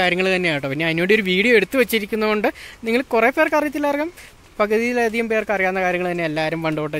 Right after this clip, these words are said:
ചെയ്യുന്ന കാര്യങ്ങളല്ലാതെ നമ്മളായിട്ട് പുതിയതായിട്ട് കണ്ടുപിടിച്ച കാര്യങ്ങളൊന്നുമല്ല. അപ്പം അങ്ങനെ നമ്മൾ ചെയ്തിട്ടുണ്ട്. അപ്പോൾ അതിൻ്റെ വീഡിയോയും നമ്മൾ എടുത്തു വെച്ചിട്ടുണ്ട്. അപ്പോൾ അതെല്ലാം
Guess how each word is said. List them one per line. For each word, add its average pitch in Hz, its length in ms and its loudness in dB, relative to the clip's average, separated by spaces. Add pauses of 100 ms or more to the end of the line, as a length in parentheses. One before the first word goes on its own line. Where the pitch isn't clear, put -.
ചെയ്യുന്ന 147 260 -2
കാര്യങ്ങളല്ലാതെ 139 600 -4
നമ്മളായിട്ട് 151 380 -2
പുതിയതായിട്ട് 156 360 -2
കണ്ടുപിടിച്ച 160 360 0 (100)
കാര്യങ്ങളൊന്നുമല്ല. 147 480 -2 (960)
അപ്പം 151 180 -2 (260)
അങ്ങനെ 165 280 0
നമ്മൾ 180 220 -2
ചെയ്തിട്ടുണ്ട്. 156 440 0 (500)
അപ്പോൾ 151 220 -2
അതിൻ്റെ 151 340 -2
വീഡിയോയും 185 340 0
നമ്മൾ 175 220 -6
എടുത്തു 147 240 -4
വെച്ചിട്ടുണ്ട്. 151 440 -4 (1500)
അപ്പോൾ 160 200 -4
അതെല്ലാം 165 300 -2